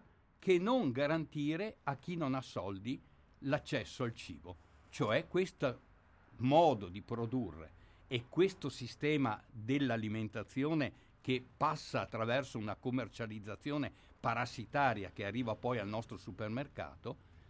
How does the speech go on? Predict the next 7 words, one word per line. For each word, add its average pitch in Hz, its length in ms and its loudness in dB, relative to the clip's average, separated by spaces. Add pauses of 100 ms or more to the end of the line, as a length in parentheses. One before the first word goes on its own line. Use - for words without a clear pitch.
(200)
fa 208 180 4
sì 107 320 -4 (340)
che 151 140 2
addirittura 143 760 -2 (720)
per 165 160 6
i 151 100 2
cereali 104 680 -2